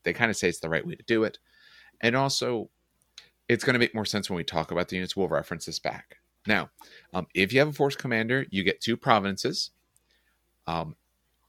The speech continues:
it says, "Unless otherwise noted, the effects apply to any and all units in the same detachment with the militia unit subtype."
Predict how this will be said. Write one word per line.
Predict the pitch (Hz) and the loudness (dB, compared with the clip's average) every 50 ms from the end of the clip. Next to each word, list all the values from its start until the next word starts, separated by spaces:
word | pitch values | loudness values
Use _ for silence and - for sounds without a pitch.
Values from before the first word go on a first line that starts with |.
| _ _ _ _ _ - | _ _ _ _ _ 0
it | 98 92 | 0 2
says, | - - - 87 92 87 - - | 4 4 4 6 4 4 0 -6
"Unless | 90 85 85 90 - - | -6 -4 -2 0 0 0
otherwise | - - 82 90 113 127 117 110 | 0 2 4 6 6 6 4 2
noted, | 98 98 101 104 92 | 0 0 0 0 -2
the | - 90 82 | -2 -4 -4
effects | - - - - - - - - | -4 -4 -6 -6 -6 -8 -8 -8
apply | - - - - 101 90 90 90 | -8 -6 2 6 6 6 6 6
to | 87 - - - _ | 2 -2 -6 -6 _
any | - 95 104 117 120 | 0 2 2 2 0
and | 113 104 - - | -2 -2 -2 2
all | 92 92 101 110 107 | 4 4 4 4 2
units | 101 101 98 98 101 - - | 0 0 -2 -2 -4 -6 -8
in | 73 | -10
the | 71 | -8
same | - - - 78 90 | -4 -2 -2 -2 -2
detachment | 95 107 - - 87 87 - - 107 - - | -4 -2 2 2 2 2 2 0 -4 -4 -4
with | 87 85 | -6 -8
the | - 80 | -6 -6
militia | 80 76 73 76 71 71 - - 98 | -6 -6 -6 -8 -6 -4 -2 -2 0
unit | 95 90 85 90 98 - | 0 0 0 -2 -2 -4
subtype." | - - - 101 - - - - 76 73 - | -2 0 0 0 0 -2 -8 -8 -8 -8 -8